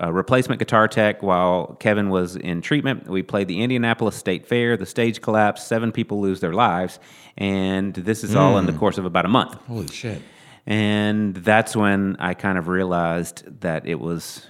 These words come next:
Speaker 1: it was time to, to dive in. Leading up to that, I was having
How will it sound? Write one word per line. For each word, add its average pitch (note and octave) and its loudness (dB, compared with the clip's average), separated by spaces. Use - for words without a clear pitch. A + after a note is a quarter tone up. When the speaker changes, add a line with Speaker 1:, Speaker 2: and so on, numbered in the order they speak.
Speaker 1:
it F2+ -4
was D#2 -8
time E2 -6
to, D#2 -10
to F2+ -8
dive D#2+ -2
in. D2 -8
Leading A#2 6
up B2+ 4
to E3+ 4
that, E3+ 0
I G#2+ 0
was G2 -2
having F#2+ -2